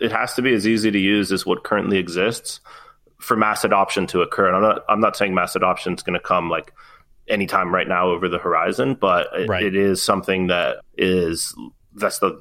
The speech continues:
Speaker 1: certainly the medium to long-term goal of this space is really, okay, the hype showed up in twenty seventeen. Now the adoption and, like, the real use cases, I think, are gonna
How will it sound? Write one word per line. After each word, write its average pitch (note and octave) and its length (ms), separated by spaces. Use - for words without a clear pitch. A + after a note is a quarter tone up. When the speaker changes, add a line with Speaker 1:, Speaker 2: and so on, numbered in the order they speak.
Speaker 1:
certainly G#2+ 340
the F2 100
medium F#2+ 380
to - 80
long-term F2+ 540
goal E2+ 240
of D#2+ 120
this E2+ 140
space - 480
is - 160
really, F2 440
okay, - 200
the F#2 100
hype A#2+ 260
showed A#2 280
up A2+ 160
in A2 80
twenty G#2+ 200
seventeen. G2+ 840
Now F#2+ 340
the F#2 120
adoption F#2 540
and, E2 80
like, E2+ 140
the F2+ 80
real F2+ 220
use F2+ 260
cases, F2 320
I F2 60
think, F2+ 240
are F2 120
gonna F2 260